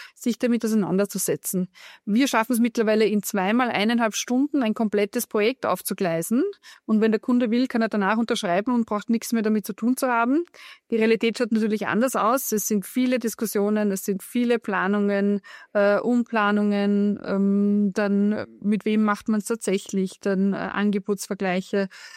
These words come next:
Und, ähm, aber, m, wenn jemand sagt, „Ich will damit nichts zu tun haben“, braucht er ein-, zweimal,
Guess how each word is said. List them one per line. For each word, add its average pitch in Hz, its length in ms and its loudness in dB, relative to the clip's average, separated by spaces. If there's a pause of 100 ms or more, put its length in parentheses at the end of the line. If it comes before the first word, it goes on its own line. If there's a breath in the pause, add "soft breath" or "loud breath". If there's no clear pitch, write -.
(320 loud breath)
Und, 214 760 0
ähm, 214 640 2
aber, 220 220 4
m, 214 440 -4 (160)
wenn 220 300 2
jemand 220 400 2
sagt, - 340 -6
„Ich - 180 -6
will 226 220 0
damit 226 260 0
nichts 220 180 0
zu 226 80 -4
tun 269 220 0
haben“, 285 160 2
braucht 220 220 -2
er - 80 2
ein-, 180 240 -2
zweimal, 226 640 0